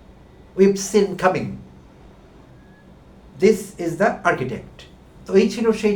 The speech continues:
ছোট্ট পোস্টটি, যার বাংলা অনুবাদ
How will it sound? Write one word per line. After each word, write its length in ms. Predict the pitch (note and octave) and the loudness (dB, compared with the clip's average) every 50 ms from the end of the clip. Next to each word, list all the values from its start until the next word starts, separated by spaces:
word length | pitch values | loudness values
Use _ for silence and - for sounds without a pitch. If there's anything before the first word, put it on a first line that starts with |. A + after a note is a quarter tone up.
| - - | -2 -4
ছোট্ট 200 | G3 G3 - - E3 - C#3+ | -4 -4 -4 -6 -6 -6 -6
পোস্টটি, 340 | C#3 B2 C3 - - - - - - - - - - - - - - - - - - - - - - - - - - - - | -8 -8 -10 -10 -14 -18 -18 -20 -20 -20 -20 -20 -20 -20 -20 -20 -20 -20 -20 -20 -20 -20 -20 -20 -20 -20 -20 -20 -20 -8 -2
যার 200 | F#3 F3+ F3+ F3+ - - - D3 E3 | 2 2 4 2 2 -2 -6 -2 -2
বাংলা 240 | E3 E3+ E3+ E3 D#3+ D3+ D#3 | 0 0 2 2 2 2 2
অনুবাদ 240 | D#3 D#3 D3+ D3 | 2 0 0 0